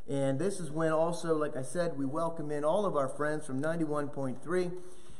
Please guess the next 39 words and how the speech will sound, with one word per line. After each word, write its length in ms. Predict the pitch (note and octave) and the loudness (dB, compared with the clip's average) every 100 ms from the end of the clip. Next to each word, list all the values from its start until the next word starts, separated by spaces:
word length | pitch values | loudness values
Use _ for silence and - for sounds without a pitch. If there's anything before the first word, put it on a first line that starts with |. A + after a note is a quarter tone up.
| - | 0
And, 360 | D3+ D#3 D#3 D#3 | 4 6 6 8
uh, 200 | D#3 D#3+ | 10 10
we 100 | A3+ | 8
just 200 | A3+ F#3+ | 0 2
get 120 | G#3 | 4
into 380 | G3 G3+ F#3 C3 | 4 4 0 -2
it. 140 | G2+ - - - - | -4 -4 -6 -6 -6
For 100 | D3+ | -2
about 200 | D#3+ D#3 | 2 2
a 60 | |
half 280 | D#3+ F3 F3+ | 2 0 0
an 80 | F3+ | 0
hour 300 | F3+ F3 F3 | 2 2 2
now, 260 | E3+ F3 F3 | 2 0 2
we 140 | D#3+ | 0
just 220 | E3 E3 | -2 -2
want 120 | D#3+ | -2
to 60 | D3+ | 0
get 180 | C3+ D3 | 2 2
into 360 | F3 F3 F3+ | 2 0 -2
it. 100 | F3 | -2
We're 60 | D#3+ | -2
gonna 140 | D#3+ | -4
take 240 | D3+ F3 D#3 | -4 -4 -2
a 40 | |
look 280 | C#3+ E3 E3 | -2 -2 -2
at 200 | D3 C3+ - - - - - | -2 -4 -6 -8 -8 -6 0
<clears throat> 220 | G#3+ F3+ | 2 2
something 360 | F3+ B3+ C#4 A#3+ | 2 0 2 2
that 100 | G#3+ | 6
I've 160 | G#3 | 6
been 100 | G3+ | 4
taking 360 | - G3+ F3 F3 | 2 2 2 0
a 40 | |
look 260 | D#3 E3+ E3+ | 0 0 0
at 220 | C3+ B2+ | 0 0
as 260 | C3+ C3+ C3+ | 0 0 0
I'm, 300 | C3+ C3 B2+ - - - - - | 0 0 -2 -4 -6 -6 -6 -4
you, 160 | E3+ | -2